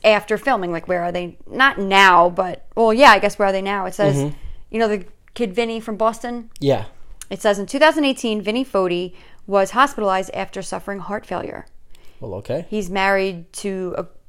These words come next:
Speaker 1: girl named Krista, and they have two daughters. But that was crazy.
Speaker 2: Well, good for them.
Speaker 1: Yeah. I'm glad, when I saw that, I was like, "Oh, my God." And then I
Speaker 2: Hmm.
Speaker 1: saw that he's okay. So that's good. You get nervous with these people with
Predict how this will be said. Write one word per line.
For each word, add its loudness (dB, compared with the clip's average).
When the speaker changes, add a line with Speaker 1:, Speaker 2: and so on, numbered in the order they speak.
Speaker 1:
girl -4
named -10
Krista, -8
and -6
they -8
have -12
two -16
daughters. -10
But -12
that -4
was -10
crazy. -8
Speaker 2:
Well, -12
good -10
for -8
them. -10
Speaker 1:
Yeah. -14
I'm -12
glad, -2
when -2
I -2
saw -2
that, 0
I -2
was -6
like, -6
"Oh, 2
my 6
God." 10
And 0
then 6
I 6
Speaker 2:
Hmm. 2
Speaker 1:
saw 0
that -6
he's -12
okay. -6
So -10
that's -4
good. -8
You -10
get -4
nervous -2
with -12
these -8
people -8
with -12